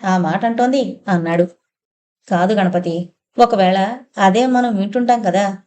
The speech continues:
అక్కడి వాళ్ళ యాంత్రిక జీవితాల గురించి." తన మాట తనకే బోలుగా తోచడంతో నిలిపివేశారు మాస్టారు.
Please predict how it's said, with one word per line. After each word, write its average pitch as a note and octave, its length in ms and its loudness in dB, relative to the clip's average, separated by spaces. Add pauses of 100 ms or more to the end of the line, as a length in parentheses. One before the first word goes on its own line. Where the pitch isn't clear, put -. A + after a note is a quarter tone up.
(100)
అక్కడి B3 280 4
వాళ్ళ F#3 260 0
యాంత్రిక G#3 460 -4
జీవితాల A3 460 0
గురించి." G3+ 460 -4 (600)
తన G#3+ 120 2
మాట F#3+ 320 0
తనకే G3+ 500 -2
బోలుగా A3 500 0
తోచడంతో G#3+ 760 -2 (100)
నిలిపివేశారు A3 640 0
మాస్టారు. F3+ 540 0